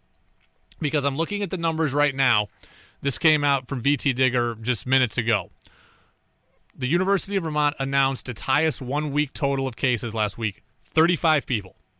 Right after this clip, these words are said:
okay? Thirty-five people in the last week contracted covid nineteen at Vermont. It translates to a point two five positivity rate in tests,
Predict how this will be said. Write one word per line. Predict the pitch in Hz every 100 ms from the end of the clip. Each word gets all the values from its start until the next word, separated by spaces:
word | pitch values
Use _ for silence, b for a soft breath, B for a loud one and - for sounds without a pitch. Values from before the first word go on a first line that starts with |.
| -
okay? | 135 156 - _
Thirty-five | - 139 170 190 196
people | - 180 175 160
in |
the | 143
last | 139 139 131 135
week | 127 110 b b b b
contracted | - 131 135 127 123 113
covid | 123 120
nineteen | 113 113 104 120 110 98 B B B B
at | 120 117
Vermont. | 110 104 90 - - _ _ _ _ _ _ _ 143
It | 123
translates | 156 160 160 147 147 -
to | - 151
a | 139
point | - - 156 170 - -
two | - 165
five | 156 156 143 135 -
positivity | 131 127 110 - 110 107
rate | 98 104 92 -
in | 120 110
tests, | - 87 - -